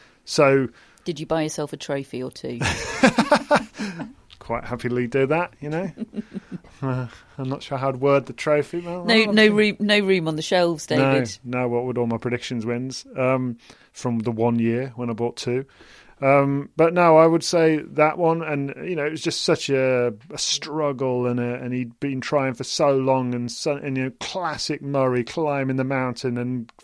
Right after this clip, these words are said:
Speaker 1: finally reaching the top, and to be describing that, and then it, that commentary was used sort of when he won B B C Sports Personality of the Year a few weeks later, you know, just to, things like that are a great buzz for a commentator, you know, I can't, can't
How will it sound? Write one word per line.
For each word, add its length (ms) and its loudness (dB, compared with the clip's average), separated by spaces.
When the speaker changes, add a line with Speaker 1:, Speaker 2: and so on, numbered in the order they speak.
Speaker 1:
finally 520 2
reaching 400 -2
the 80 -4
top, 400 -2
and 180 -6
to 80 -12
be 240 -4
describing 580 2
that, 180 0
and 140 0
then 340 -2
it, 240 -2
that 260 -4
commentary 380 -2
was 160 -4
used 400 0
sort 240 -4
of 80 -2
when 140 0
he 60 -2
won 380 -4
B 120 -2
B 60 -4
C 140 -6
Sports 300 -4
Personality 500 -2
of 60 -2
the 80 0
Year 180 6
a 60 0
few 180 -4
weeks 300 -4
later, 320 -6
you 40 -4
know, 140 -6
just 220 -8
to, 120 -4
things 240 4
like 180 6
that 280 2
are 180 4
a 40 0
great 380 2
buzz 300 6
for 180 -6
a 40 -6
commentator, 720 -6
you 160 -4
know, 300 -12
I 40 -14
can't, 360 -6
can't 340 -6